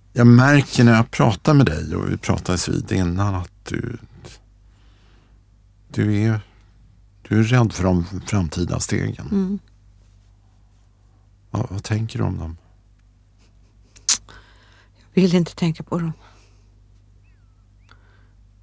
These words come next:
Speaker 2: Alltså, jag tänker så mycket på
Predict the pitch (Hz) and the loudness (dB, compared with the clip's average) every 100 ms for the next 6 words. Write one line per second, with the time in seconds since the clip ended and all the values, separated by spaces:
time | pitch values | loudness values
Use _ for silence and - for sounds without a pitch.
0 | _ - - - - _ _ _ _ _ | _ -20 -20 -20 -20 _ _ _ _ _
1 | - - - _ - - 180 - - 165 | -20 -20 -20 _ -10 -2 -2 0 0 0
2 | - - - _ _ _ - 180 160 185 | -4 -18 -20 _ _ _ -4 -4 0 0
3 | - 165 175 170 - 160 - 156 | 0 -2 0 -2 -2 -6 -6 -12